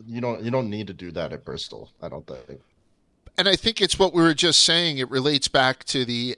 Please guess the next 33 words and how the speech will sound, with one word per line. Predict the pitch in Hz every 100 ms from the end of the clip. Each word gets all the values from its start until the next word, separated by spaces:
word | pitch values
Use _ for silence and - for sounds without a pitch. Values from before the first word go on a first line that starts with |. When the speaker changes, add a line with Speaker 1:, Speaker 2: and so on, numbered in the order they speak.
| -
Speaker 2:
L | 139 127
A | 127
Coliseum | 131 120 113 202 196 113
thing. | - 62 - _ _ _ 151
Like, | 151 -
they've | 160 135
done | 151 180
it | 190 -
now | 131 123 123 135 - _
for | - - 135 127
three | - 156
years | 175 127 113 147 - - 143
on | 135
the |
spring | - 156 139
race, | 110 139 - - - _ _ _ -
and | 185
they're | 185
gonna | 190 196
move | 202
on. | 196 101
They'll | 117
move | 139 143
back | 143 -
to | 156
concrete, | 147 143 - 170
and | 151
perhaps | 160 156 160
there | 165
is | 170 151
a |
dirt | 131 131
track | - 143 123